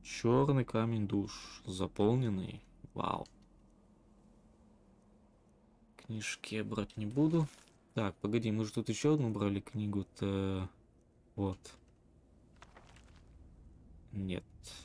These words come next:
он не прокачивает. Значит, мы её выбрасываем. Я вот не помню, без понятия, все эти томы прокачивают.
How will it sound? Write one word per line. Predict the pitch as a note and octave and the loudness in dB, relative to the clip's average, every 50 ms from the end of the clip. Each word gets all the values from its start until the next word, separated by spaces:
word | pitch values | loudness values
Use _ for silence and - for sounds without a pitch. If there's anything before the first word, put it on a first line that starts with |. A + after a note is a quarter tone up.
| - - | -20 -12
он | - G#2+ G#2 G#2+ A2 | -8 -6 -4 -4 -4
не | A2+ A2+ | -4 -6
прокачивает. | - - A#2 - - - - - - - - - G#2 G2+ G2+ - - - - - - - - - - - - - - - - - - - - - - - - - - - - - - - | -4 -6 -8 -4 -4 -4 -4 -4 -6 -10 -10 -8 -8 -8 -8 -10 -12 -20 -20 -20 -20 -20 -20 -20 -20 -20 -20 -20 -20 -20 -20 -20 -20 -20 -20 -20 -20 -20 -20 -20 -20 -20 -20 -20 -20 -12
Значит, | G2 G2 F#2+ G2+ A2 A#2+ C3 - - D3 D3 - - | -10 -8 -4 -2 -2 -2 -2 -2 -2 -4 -4 -4 -4
мы | B2 A#2 A#2+ | -4 0 2
её | A#2+ A#2 A#2 A#2+ - - - - - - - - - - - | 2 2 2 0 -2 -4 -8 -20 -20 -20 -20 -20 -20 -18 -12
выбрасываем. | - G#2 A2+ B2 B2+ B2+ A#2 G#2+ F#2+ F#2+ - - - - - - - - - - - - - - - - - - - - - - - - - - - - - - - - - - - - - - - - - - - - - - - - - - - - - - - - - - - - - - - - - - - - - - - - - - - - - - - - - - | -6 0 0 2 4 6 4 4 4 2 -4 -8 -12 -14 -16 -20 -20 -20 -20 -20 -20 -20 -20 -20 -20 -20 -20 -20 -20 -20 -20 -20 -20 -20 -20 -20 -20 -20 -20 -20 -20 -20 -20 -20 -20 -20 -20 -20 -20 -20 -20 -20 -20 -20 -20 -20 -20 -20 -20 -20 -20 -20 -20 -18 -18 -18 -18 -18 -18 -18 -18 -20 -20 -20 -20 -20 -20 -20 -20 -20 -18 -18 -16 -14 -14 -14 -12 -12 -12 -12 -10 0
Я | - G#2+ A2 A2 | 4 6 6 6
вот | A2 - - - | 6 4 0 0
не | A2+ G#2+ | -2 -2
помню, | - - - - C3 B2 A#2 G#2 G2 F#2 F2+ F2 F2 E2+ F2 F2 | -2 -6 -2 2 4 4 4 4 2 0 0 -2 -2 -2 -4 -4
без | F#2 G2 G#2 G2 | -2 -2 -2 0
понятия, | - C3 B2 A#2+ A2 - - - F#2+ F#2 F2+ F2 F2 - - - - - - - - - - | 2 2 4 4 2 0 0 0 0 0 0 -2 -6 -8 -12 -14 -16 -16 -16 -16 -16 -16 0
все | - C#3 D3+ D3+ - - - - - - - - - - - | 2 4 4 4 0 -8 -18 -20 -20 -20 -18 -18 -18 -6 -4
эти | A#2+ A2 - A#2 | -4 0 0 0
томы | - - - B2 A2+ G#2+ G#2 G2+ | -2 2 2 2 4 4 2 -2
прокачивают. | - - A2 A2 - - A2 G#2 - - - - G#2 F#2+ | -2 -4 -6 -6 -4 -6 -6 -6 -6 -10 -12 -10 -12 -12